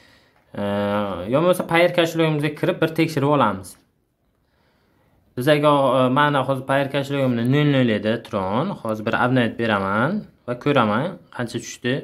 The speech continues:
Lekin bu yerda birjada uje pul tushdi dedi. Endi bunga tushishi, e, tushishi sal qiyinlashadi. E, vaqt shu besh minut vaqtni oladi. Besh minutni ichida tushishi kerak. Agar besh minutni ichida tushmasa,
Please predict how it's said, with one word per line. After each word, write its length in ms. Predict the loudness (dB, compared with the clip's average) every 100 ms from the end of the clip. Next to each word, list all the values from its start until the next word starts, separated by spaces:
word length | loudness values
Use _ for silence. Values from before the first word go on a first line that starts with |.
| -10 _ _ _ _ _ _ _ _ _ _ _ -4
Lekin 360 | -2 2 2 4
bu 40 |
yerda 380 | 4 4 2 0
birjada 480 | 2 2 2 2 2
uje 280 | 0 -2 -6
pul 160 | -8
tushdi 320 | -10 -6 -4 -2
dedi. 180 | -2
Endi 460 | -2 0 0 2 4
bunga 460 | 4 4 4 2 -2 -20 -14
tushishi, 300 | -10 -4 -2
e, 400 | 0 -2 -2 -4
tushishi 520 | -8 -10 -2 0 0
sal 340 | 2 2 2
qiyinlashadi. 680 | -2 0 0 0 0 2 0 -6 -20 -16 -2
E, 80 | 0
vaqt 560 | 2 4 4 4 -6 -18 -18 -18 -10
shu 400 | -4 -4 -2 0
besh 260 | -2 0
minut 320 | 0 2 2 2
vaqtni 260 | 0 4
oladi. 360 | 4 4 2 -2 -14 _ -2
Besh 200 | 0 2
minutni 320 | 0 -2 -2
ichida 300 | -4 2 0
tushishi 340 | 0 -8 -10 4
kerak. 320 | 4 4 0 -10 _ _ _ _ -2
Agar 220 | 2 4
besh 200 | 2 2
minutni 300 | -2 0 -2
ichida 280 | -4 -2 -2
tushmasa, 480 | -4 -6 -4 2